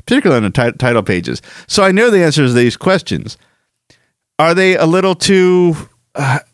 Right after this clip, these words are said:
question, maybe, uh, are they a little too unanswered? Maybe the hints aren't big enough to go to the second issue. If I didn't already had, had the second issue, let's say I did read these when I bought 'em.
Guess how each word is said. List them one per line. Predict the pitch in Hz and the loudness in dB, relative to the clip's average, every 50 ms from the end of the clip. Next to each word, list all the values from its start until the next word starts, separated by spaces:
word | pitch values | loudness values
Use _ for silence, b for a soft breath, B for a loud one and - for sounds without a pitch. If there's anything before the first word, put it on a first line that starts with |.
| _ - | _ -6
question, | - - 160 151 - - 156 - 110 - 143 | -2 -2 -2 -2 -2 -6 -8 -6 -2 0 0
maybe, | 143 151 139 170 | 0 0 0 0
uh, | 139 139 131 - - | 0 0 0 0 -2
are | 135 131 | 0 0
they | 127 131 | 2 0
a | 131 | 2
little | 131 139 143 143 | 2 2 2 0
too | 135 - - 170 196 214 202 | 0 0 2 2 4 4 4
unanswered? | 196 202 202 208 208 202 - 226 214 214 196 - - 131 | 2 2 0 0 0 0 0 -2 -2 -2 -4 -6 -2 0
Maybe | 139 143 151 156 160 | 2 2 2 2 0
the | 143 135 | 2 2
hints | 120 156 151 147 | 2 0 0 0
aren't | 143 127 127 | -2 0 0
big | 135 147 147 | 0 0 0
enough | 151 156 151 - | 0 0 -2 -2
to | - 135 | -2 -2
go | 127 139 143 | 0 2 2
to | 147 139 | 2 2
the | 131 120 | 0 0
second | - - 160 156 - 165 156 156 - - | 0 0 -2 -2 0 -2 -2 -2 -2 0
issue. | 160 165 160 - 196 202 202 | 0 0 2 2 2 2 2
If | 185 151 | 2 0
I | 156 156 | 0 0
didn't | 135 143 147 | 0 2 2
already | 151 151 151 151 147 143 | 2 0 0 0 0 0
had, | 117 139 147 147 147 143 135 - | 0 0 0 0 0 -2 -4 -4
had | 147 110 131 143 156 165 156 | -2 -2 0 0 0 -2 -2
the | 160 165 | -2 -2
second | - - 185 170 170 175 180 | 0 0 -2 0 0 0 0
issue, | 185 170 - 196 185 | 0 0 0 0 0
let's | 156 139 - | 0 -2 -2
say | - 151 143 139 | 0 0 2 2
I | 131 | 2
did | 120 131 135 | 0 0 0
read | 135 143 143 135 | 0 0 0 2
these | 151 151 143 | 2 2 2
when | 143 143 | 0 0
I | 143 | 0
bought | 135 143 151 160 180 | 0 0 0 0 0
'em. | 202 208 | 0 -2